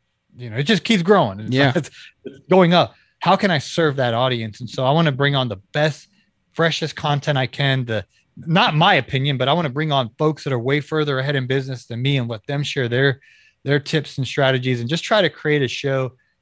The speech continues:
Speaker 1: at the Green Industry Podcast that each time you listen to an episode, you're better for it. And so it's a heavy task, but we're, we're really trying to help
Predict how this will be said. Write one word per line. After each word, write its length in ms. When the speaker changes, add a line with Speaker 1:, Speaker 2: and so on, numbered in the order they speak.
Speaker 1:
at 100
the 60
Green 200
Industry 280
Podcast 640
that 240
each 260
time 220
you 100
listen 260
to 80
an 80
episode, 340
you're 120
better 240
for 320
it. 60
And 120
so 280
it's 180
a 60
heavy 240
task, 440
but 200
we're, 100
we're 160
really 300
trying 340
to 80
help 340